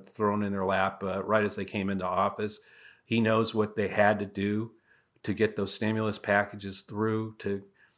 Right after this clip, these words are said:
to shore up the economy, to, to just stop a total collapse. Uh, we're facing very similar time now with the virus and, uh, its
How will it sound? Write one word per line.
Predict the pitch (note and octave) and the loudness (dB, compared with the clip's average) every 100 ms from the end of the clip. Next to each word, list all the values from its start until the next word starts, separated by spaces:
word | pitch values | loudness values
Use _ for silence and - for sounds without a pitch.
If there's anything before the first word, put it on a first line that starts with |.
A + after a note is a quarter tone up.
| _ _ _ - | _ _ _ -2
to | G#2+ G2 - | -2 -2 -6
shore | - - A#2 A2 | -4 2 6 6
up | A2 G#2+ | 4 2
the | G#2+ | -4
economy, | G2+ - G#2 G#2+ A2 A2 | -4 0 0 2 0 -4
to, | G2+ | -6
to | - - | -8 -8
just | G#2+ G2+ - | -6 -6 -6
stop | - - G#2+ A2 A2 - C3+ | -6 2 4 6 4 -2 -12
a | |
total | G2+ - A#2 G#2+ | -8 0 0 0
collapse. | - F#2+ G2+ G#2+ B2+ - - _ - - _ _ | -4 0 2 2 0 -4 -14 _ -20 -20 _ _
Uh, | G#2+ G#2+ G#2 G#2 | 6 8 6 2
we're | A#2+ | 2
facing | A#2+ C3+ C3+ C#3 | 6 6 6 0
very | B2 B2+ C3 | 0 2 2
similar | - C3+ C3+ C3 B2 A#2+ - _ | 0 0 0 0 0 -4 -10 _
time | - B2 B2 A#2+ | -2 0 2 2
now | A#2+ C3+ C3 | 2 2 0
with | A#2 G#2+ G#2+ | -2 -6 -6
the | |
virus | G2+ A2 A2+ A#2+ A2+ - | 2 6 6 4 0 -4
and, | G#2+ A2 A2+ | -6 -6 -6
uh, | A2+ G#2+ G#2 - | -4 -4 -4 -2
its | A2 A2+ | -2 -2